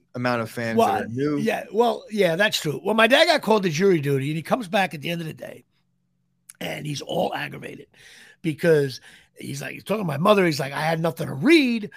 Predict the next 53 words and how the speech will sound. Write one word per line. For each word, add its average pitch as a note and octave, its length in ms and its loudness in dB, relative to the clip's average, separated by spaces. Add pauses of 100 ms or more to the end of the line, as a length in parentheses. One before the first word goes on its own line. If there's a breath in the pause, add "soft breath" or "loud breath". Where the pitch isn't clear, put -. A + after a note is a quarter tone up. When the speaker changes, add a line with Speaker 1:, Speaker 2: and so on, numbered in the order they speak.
(220 loud breath)
Speaker 2:
I, - 60 -10
I, C3+ 420 -8
everybody's F3 380 -4
screaming, A#3+ 420 -2
you G#3+ 80 0
know." G3 100 0
My G3+ 120 -6
mother's C4+ 260 -4
like, C4 100 -8
"Why F4 160 -6
did B4 160 -4
you G#4+ 80 -4
bring F#4 240 -6
newspapers C#4+ 680 -2
or A#3+ 80 4
your, A#3+ 140 0
all A#3+ 200 2
your D4 140 2
baseball D#4 500 -2
books?" A3+ 300 0
My F3+ 100 -8
dad G#3 300 -4
had F#3 120 -2
these D#3 180 -6
big A3 280 0
baseball G3 380 -4
books, D#3+ 260 -6
which D#3+ 180 -8
you A3 100 -2
saw E3 400 0 (280 loud breath)
in D#3+ 140 2
his C#3+ 160 2
Lou G3 180 6
Gehrig D#3+ 340 6
room C#3+ 240 0
in D3 60 -6
his C#3+ 140 -10
office E3+ 420 -10
in D#3+ 100 -14
Colonia, E3+ 460 -12
New D#3 120 -10
Jersey, C#3 420 -10 (400 loud breath)
North E3+ 340 6
Grand D#3+ 260 6
Avenue. D3+ 360 4 (440 soft breath)
And, G3 280 4
uh, E3 300 4 (380 soft breath)
Speaker 1:
I C3+ 80 0
was D3 140 2
down C#3 180 4
that C#3+ 60 6
Speaker 2:
so, A3+ 160 6
Speaker 1:
street C#3+ 200 0